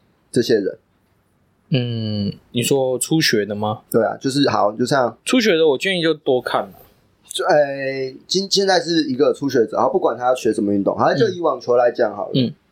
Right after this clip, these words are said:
Speaker 1: 你会，你建议他看，上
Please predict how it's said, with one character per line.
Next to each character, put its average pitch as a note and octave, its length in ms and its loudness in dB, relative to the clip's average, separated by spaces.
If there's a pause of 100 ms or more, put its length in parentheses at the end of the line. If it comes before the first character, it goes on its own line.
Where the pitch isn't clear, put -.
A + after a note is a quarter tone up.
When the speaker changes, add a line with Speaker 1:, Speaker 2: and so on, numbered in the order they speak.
(240)
Speaker 1:
你 C#3+ 140 4
会， F#3 200 2 (120)
你 D3 100 -8
建 F3+ 280 0
议 F3 120 0
他 C#3+ 440 -2 (1040)
看， C#3 380 0 (600)
上 D3 420 0